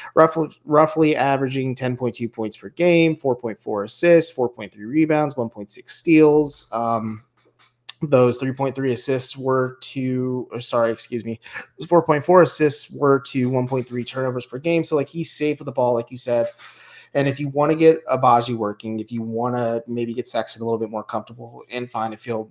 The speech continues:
more comfortable in his body on the floor again, having competent point guard play from game eighty-one instead of game thirty-one, thirty-two, other than Darius Garland, is probably your best avenue. And Wright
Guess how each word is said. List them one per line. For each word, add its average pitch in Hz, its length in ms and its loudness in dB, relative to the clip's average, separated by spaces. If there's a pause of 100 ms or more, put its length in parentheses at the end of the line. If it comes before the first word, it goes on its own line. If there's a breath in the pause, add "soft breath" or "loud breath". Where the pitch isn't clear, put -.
(100)
more 117 180 -10
comfortable 117 320 -8
in 110 60 -6
his 113 100 -10
body 110 300 -4
on 110 80 -12
the 113 40 -20
floor 113 300 -8
again, 117 340 -6 (880)
having 143 360 2
competent 135 420 -2
point 127 220 -4
guard 113 240 -2
play 117 360 0
from 120 360 -2
game 117 260 -4
eighty-one 113 680 -6 (340 loud breath)
instead 120 300 0
of 117 140 -4
game 110 420 -2
thirty-one, 107 560 -4
thirty-two, 110 500 -2
other 101 240 -2
than 131 160 -2
Darius 139 420 -2
Garland, 160 560 4
is 127 220 0
probably 127 640 0
your 110 100 -2
best 113 300 -2
avenue. 147 420 0
And 131 160 -2
Wright 165 240 2